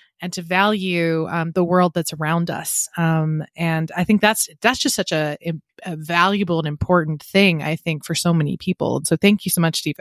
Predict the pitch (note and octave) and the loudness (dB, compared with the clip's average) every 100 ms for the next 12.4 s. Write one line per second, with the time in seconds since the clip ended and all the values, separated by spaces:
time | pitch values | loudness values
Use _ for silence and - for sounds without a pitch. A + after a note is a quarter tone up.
0 | - D#3 D3 - - F3 C3+ - - - | -8 -4 -2 -4 -6 -6 -4 -8 -10 -18
1 | - - - - F3 F3 F3 F3 - _ | -20 -20 -20 -8 0 2 2 -2 -8 _
2 | _ B3 B3 - A#3 B3+ F4 - C#4 - | _ 2 2 2 2 4 4 2 -2 -2
3 | B3 G#3+ G#3+ G#3 A3 A3 G#3 G#3 F3+ F3+ | -2 -2 -2 -2 -2 -2 -2 -2 -4 -4
4 | G3+ C#4 F#3+ E3+ F3 - F#3+ E3 F3 G3 | -2 -2 -2 -2 -2 -2 -2 0 0 0
5 | C4 - C4 F3+ - C#3+ - D#3+ D#3 F3+ | -2 0 0 0 -2 -4 -4 -4 -4 -2
6 | F3+ F#3+ F3+ F3 - - _ _ G3 F#3+ | 0 2 2 2 -2 -6 _ _ -4 -2
7 | F#3 D4+ E4 C4+ A#3+ G3 G3+ G3 F#3 F#3 | 2 0 2 2 2 2 0 2 0 0
8 | F3 F3 F3+ - G3+ G3+ - D#3+ D#3+ G3 | 0 0 -2 0 -2 -2 -2 -4 -2 0
9 | G3 G#3+ - F#3 - F3 E3+ E3 F3 - | 0 0 -4 -6 -4 0 0 0 -4 -4
10 | E3+ D3+ - D#3 - G#3 C4+ - - - | -4 -4 -6 -10 -2 2 2 0 -6 -12
11 | - - - F3+ F3+ F3+ F#3 - E3+ E3 | -16 -10 0 2 2 0 -2 -2 0 0
12 | D#3+ D#4 G4 | 2 2 0